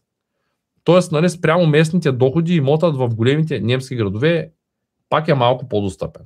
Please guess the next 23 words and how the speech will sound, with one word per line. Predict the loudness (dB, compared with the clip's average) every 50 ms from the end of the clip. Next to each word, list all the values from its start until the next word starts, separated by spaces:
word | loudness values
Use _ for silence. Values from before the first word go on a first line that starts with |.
| _
нали, | -6 -4 -4
отколкото | -4 -6 -4 -4 -4 -4 -4 -8 -14
в | -12
София, | -10 -10 -10 -6 -6 -4
но | -2 -2 0
малко, | 2 2 2 2 2 0 -4 _ _ _ _
нали, | -8 -6 -4
не | -4 -4
е | -4
чак | -2 -4 -4 -4 -4
толкова | -4 -4 -4 -4 -6 -4
много. | -2 -2 -2 -2 -2 -4 -4 -6 -10 _ _ _ _ _ _ _ _ _ _ _ _ _ _ _ _ _ _
Откъде | -4 -4 -2 0 2 4 4
обаче | 4 4 2 0 2 0 0
идват | 2 2 0 0 2
тия | 0 0 0
впечатления, | 0 -4 -2 -2 -2 -2 0 0 0 0 0 -2
че | -4 -6
в | 0
Германия | 2 2 4 4 4 2 2 2 2 2
е | 0
много | 0 0 0 2 4
ефтино? | 2 2 2 -2 -6 -6 -6 -4 -4 -4 -6